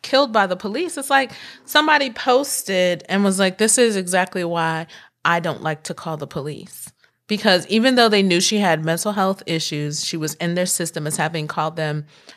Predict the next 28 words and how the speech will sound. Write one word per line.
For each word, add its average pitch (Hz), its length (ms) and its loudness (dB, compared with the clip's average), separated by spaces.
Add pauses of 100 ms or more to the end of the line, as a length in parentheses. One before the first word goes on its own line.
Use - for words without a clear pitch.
several 240 400 2
times 180 320 0
in 165 120 -2
the 170 80 -4
past. 151 440 -2
And 156 200 -2
so 147 380 -2 (600)
that's 170 440 2
why, 151 220 2
quote 170 260 0
unquote, 160 400 -4
they 165 240 4
needed 165 520 2
two 196 260 2
officers 165 600 2
to 185 160 -2
respond 156 680 0
to 196 100 -2
her 185 160 2
call, 143 520 0 (520)
because 156 640 2
that 143 200 2
was, 151 160 -2
I 151 60 0
guess, 151 340 -2
some 170 240 -2
sort 165 160 -4
of 147 120 -10